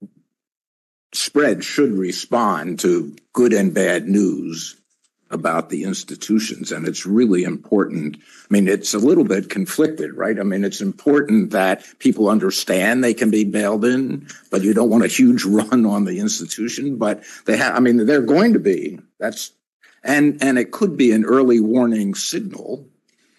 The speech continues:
to the F D I C and the primary regulators when these things happen. And there may be some other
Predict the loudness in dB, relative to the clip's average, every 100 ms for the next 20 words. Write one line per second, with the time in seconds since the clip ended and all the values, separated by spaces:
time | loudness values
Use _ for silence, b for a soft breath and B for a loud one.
0 | _ -4 0 2 2 0 -4 -4 -4 -6
1 | -8 -6 -4 -4 -6 -8 -8 -6 -8 -10
2 | -10 -8 -4 -2 -2 -4 -2 -4 -4 -6
3 | -8 -6 -6 -6 -6 -6 -6 -6 -6 -8
4 | -12 -12 -6 -6 -4 -6 -4 0 4 4
5 | 4 4 2 0 -2 0 0 0 0 -4